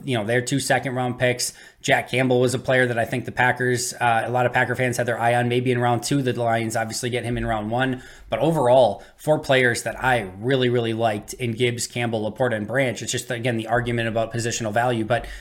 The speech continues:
there's zero question to me that those four players are gonna be able to come in and compete and have a role on this team and, uh, and to me, play very good football for the Lions almost immediately. They then get a potential, uh,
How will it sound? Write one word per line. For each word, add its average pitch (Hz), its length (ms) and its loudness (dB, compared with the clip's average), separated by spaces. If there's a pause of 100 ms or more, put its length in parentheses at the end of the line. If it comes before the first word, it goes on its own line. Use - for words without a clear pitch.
there's 131 160 0
zero 131 320 4
question 127 440 2
to 113 40 0
me 104 280 -4 (180)
that 120 120 -2
those 131 180 4
four 123 160 0
players 120 400 2
are 113 60 -2
gonna 117 140 0
be 117 80 -2
able 107 120 -4
to 110 40 -6
come 117 220 -2
in 113 260 0 (220)
and 117 220 -4
compete 131 560 -2
and 113 200 -2
have 120 360 0
a 120 120 -2
role 113 440 2
on 117 160 0
this 113 180 -2
team 110 460 -2
and, 113 120 -4
uh, 107 120 -4 (120)
and 117 300 -6
to - 120 -4
me, 123 340 2 (180)
play 131 140 4
very 131 220 6
good 117 180 0
football 131 320 2
for 117 100 -6
the 110 80 -4
Lions 110 460 0
almost 127 360 -2
immediately. 113 640 -2 (300)
They 123 100 0
then 143 200 2
get 139 200 4
a 120 60 2
potential, 127 800 0
uh, 107 240 2